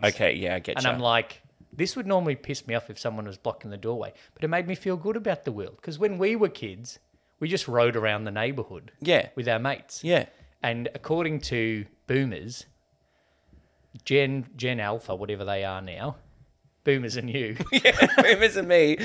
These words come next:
Speaker 2: They don't, they spend too much time on the TikToks.
Speaker 1: They spend too much time on the TikToks and the FaceTime and the Xbox Lives.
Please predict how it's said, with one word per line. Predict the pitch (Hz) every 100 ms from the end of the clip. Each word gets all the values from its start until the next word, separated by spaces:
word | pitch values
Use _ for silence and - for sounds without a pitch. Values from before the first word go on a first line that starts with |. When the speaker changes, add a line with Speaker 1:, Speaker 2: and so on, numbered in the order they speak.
| 226 -
Speaker 2:
They |
don't, | 165 165 156
they | 160 143
spend | - 147
too | 180
much | 143 143
time | - 151
on | 147
the | 123
TikToks. | - 143 - 147 - -
Speaker 1:
They | 156
spend | - 165 165
too | 160
much | 156 147 -
time | 143 139 131
on | 123
the | 107
TikToks | - 127 - 123 120 -
and | 117
the | 107
FaceTime | - 107 107 - 110 107 104
and | 104
the | 101
Xbox | 110 - 117 113 -
Lives. | 101 92 82 156 -